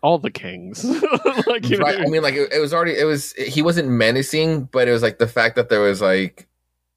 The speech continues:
Speaker 2: an eeriness to the King and Loki. There's obviously,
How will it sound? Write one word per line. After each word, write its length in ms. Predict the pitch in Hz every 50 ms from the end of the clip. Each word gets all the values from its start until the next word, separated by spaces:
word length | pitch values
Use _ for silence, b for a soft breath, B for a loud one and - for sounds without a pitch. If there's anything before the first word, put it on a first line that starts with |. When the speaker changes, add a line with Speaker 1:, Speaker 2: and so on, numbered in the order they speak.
| _ _ _ _ _ _ -
Speaker 2:
an 140 | 123 123 113 - -
eeriness 800 | 123 123 123 120 117 110 104 104 101 98 95 92 90 - - -
to 680 | - - 113 104 98 95 92 90 87 87 87 90 - -
the 180 | 98 98 107 98
King 400 | 95 - 98 98 98 101 101 -
and 160 | - 127 123
Loki. 480 | 147 160 165 170 - 104 82 73 71 73 - _ _ _ _ -
There's 140 | 110 107 110
obviously, 360 | 113 120 123 120 117 117 -